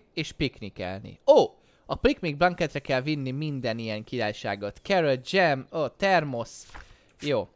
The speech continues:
na, öm, hol van maga a... Az emberünk?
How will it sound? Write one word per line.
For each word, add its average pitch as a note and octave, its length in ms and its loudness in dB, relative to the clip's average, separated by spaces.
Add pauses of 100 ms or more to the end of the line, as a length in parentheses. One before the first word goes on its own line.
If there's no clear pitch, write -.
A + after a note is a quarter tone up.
(220)
na, C3 380 -2
öm, A#2+ 460 2 (420)
hol G3+ 200 2
van G#3+ 200 2
maga G3 540 0
a... E3 440 0 (840)
Az D3 180 -4
emberünk? A2+ 680 -2